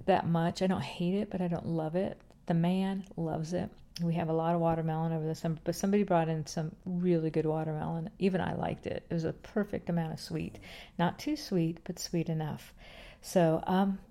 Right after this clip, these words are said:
yeah, so it was a, it was a good meeting. And so it was, it, I laughed at myself at the end. I was like, "This was so much fun."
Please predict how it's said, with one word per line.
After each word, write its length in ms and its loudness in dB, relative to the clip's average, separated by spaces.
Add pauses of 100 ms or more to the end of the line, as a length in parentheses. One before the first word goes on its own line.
yeah, 300 8
so 180 4
it 20 8
was 140 6
a, 80 4 (100)
it 120 2
was 120 -2
a 60 0
good 220 2
meeting. 360 4
And 220 2
so 200 2
it 220 2
was, 160 -2
it, 220 4
I 160 2
laughed 360 4
at 80 -2
myself 440 2
at 100 -6
the 80 -2
end. 160 2
I 40 4
was 100 0
like, 140 -2
"This 160 -6
was 120 0
so 160 4
much 220 0
fun." 300 0